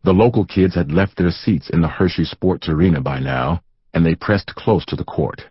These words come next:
and they shouted, "Give it to Wilt! Give it to Wilt!" From the Warriors' bench, Coach Frank McGuire, a dandy from the Irish side of Greenwich Village, called out those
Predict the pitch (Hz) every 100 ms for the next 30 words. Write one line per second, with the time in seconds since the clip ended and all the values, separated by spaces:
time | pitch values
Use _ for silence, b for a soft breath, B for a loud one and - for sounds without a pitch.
0 | _ _ _ - 85 80 - 90 80 69
1 | - _ _ _ _ _ _ - 135 143
2 | 123 135 87 - _ _ - 131 139 127
3 | 120 139 - - _ _ _ _ _ _
4 | _ _ - 98 87 107 127 110 98 73
5 | 110 104 135 - - _ _ _ - 107
6 | 95 - - 107 - 85 98 95 71 57
7 | 71 _ _ _ - 87 101 95 92 98
8 | 87 82 76 87 85 - 82 80 73 67
9 | 80 78 - 76 73 82 - _ _ _
10 | - - 127 - - 104 95 87 82